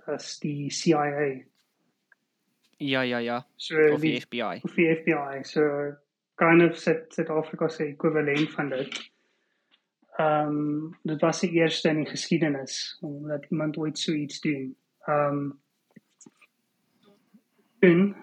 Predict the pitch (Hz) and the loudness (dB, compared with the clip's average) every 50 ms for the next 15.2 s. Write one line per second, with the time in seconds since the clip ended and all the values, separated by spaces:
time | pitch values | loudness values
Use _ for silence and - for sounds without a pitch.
0 | - - - 165 165 165 165 165 165 156 - - 185 185 180 180 196 185 - 202 | -12 -4 -2 0 2 2 2 2 0 2 4 4 6 6 6 6 6 4 4 6
1 | 190 190 196 202 202 196 - - 175 170 170 170 170 - 165 151 151 151 147 - | 6 8 8 8 6 4 4 6 8 10 10 8 6 4 -2 -2 -2 -4 -4 -4
2 | 170 151 - - 151 147 143 - - - - - 190 180 180 170 - - 139 - | -6 -6 -6 -6 -8 -8 -8 -10 -14 -8 -2 0 2 4 4 2 2 -2 -8 -10
3 | - - 156 147 - - 151 151 165 165 - _ _ _ _ _ _ _ _ - | -8 -8 -10 -8 -8 -10 -10 -8 -10 -12 -14 _ _ _ _ _ _ _ _ -8
4 | 160 156 151 151 151 156 156 151 156 143 143 147 151 170 180 - 196 185 180 170 | -4 -2 0 0 2 2 2 0 0 0 0 0 0 0 2 2 2 2 2 0
5 | - - - 180 170 165 160 151 143 139 135 135 131 - - - 151 135 139 139 | -4 -4 0 2 2 2 2 2 0 -2 -4 -8 -10 -12 -12 -10 -8 -6 -4 -4
6 | 139 143 143 143 143 143 160 - _ _ _ _ - - 165 156 156 151 156 156 | -4 -4 -4 -6 -8 -10 -12 -14 _ _ _ _ -6 -4 -2 0 2 2 2 2
7 | 156 156 156 156 156 156 156 151 151 156 170 - _ _ - - - 185 180 180 | 2 2 2 2 2 0 0 -2 -4 -6 -10 -14 _ _ -18 -2 2 4 6 6
8 | 175 170 165 160 156 156 156 160 170 175 165 170 - - - 180 165 156 156 147 | 6 6 6 6 4 4 4 4 2 2 2 0 -2 -2 0 0 2 2 0 -2
9 | - 160 143 - 156 147 147 147 143 - - 156 151 147 - - 160 156 156 156 | -4 -6 -4 0 0 2 2 0 -2 -4 -4 -6 -6 -6 -4 -4 -2 -2 -2 -2
10 | 156 151 - _ _ _ - _ _ _ _ - 156 156 160 160 - 170 156 - | -4 -4 -8 _ _ _ -20 _ _ _ _ 0 2 2 2 2 0 -2 -6 -4
11 | - - 160 160 160 160 156 156 156 - 175 151 - - 165 - - 175 156 156 | 0 2 4 4 4 4 2 2 0 0 -2 0 0 0 -2 0 2 2 2 4
12 | 156 160 175 185 - - _ _ _ - - - _ _ - - _ _ _ _ | 4 2 0 -2 -4 -8 _ _ _ -20 -20 -20 _ _ -20 -20 _ _ _ _
13 | _ _ _ _ _ _ _ - 131 123 - - 147 - - 156 180 170 156 147 | _ _ _ _ _ _ _ -16 -14 -8 -6 -6 -4 -2 -2 0 0 0 2 6
14 | - 190 190 196 180 185 180 185 185 185 180 180 180 180 180 180 180 180 180 180 | 8 8 10 10 8 8 8 8 6 6 6 6 4 4 2 2 2 2 2 2
15 | 175 180 180 165 | 0 -2 -4 -6